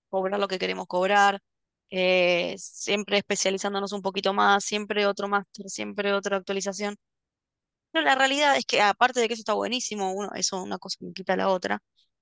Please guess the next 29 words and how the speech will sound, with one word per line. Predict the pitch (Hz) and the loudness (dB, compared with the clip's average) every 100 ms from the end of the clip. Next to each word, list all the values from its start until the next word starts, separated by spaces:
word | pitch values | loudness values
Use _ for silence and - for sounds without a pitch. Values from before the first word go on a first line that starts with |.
| - | -4
eh, | 185 175 170 180 190 _ _ | 0 2 0 -4 -16 _ _
muchas | 226 262 247 | -2 0 0
ve-, | 247 | -2
primero | - 220 277 | -2 0 2
que | 247 | 0
muchas | 220 214 | -4 -4
veces | 214 220 | -4 -4
eso | 214 220 | -6 -4
nos | 208 185 | -4 -4
frena | - 214 220 | 0 2 2
y | 214 | 2
lo | 180 | 0
usamos | - 190 | -2 -6
como | - 180 | -4 -6
excusa | 175 - - 196 - 196 - _ _ _ _ | -4 -8 -8 -8 -4 -6 -8 _ _ _ _
para | 180 175 190 190 _ _ _ _ _ | 4 6 4 2 _ _ _ _ _
no, | 180 185 190 185 180 175 170 170 - _ _ _ _ _ _ _ _ _ _ - | -6 -2 0 0 -2 -4 -8 -10 -14 _ _ _ _ _ _ _ _ _ _ -2
no | 214 | 2
parar | 208 196 220 247 | 6 8 8 6
y | 220 | 4
re-, | 196 | 0
y | - 190 | 0 2
darnos | 196 196 - | 2 0 -2
cuenta | 208 208 | -2 0
que | 185 | 0
en | |
realidad | 185 180 196 | 0 0 0
el | 196 | 0
vínculo | 202 208 - 196 202 | -2 -6 -6 -2 -2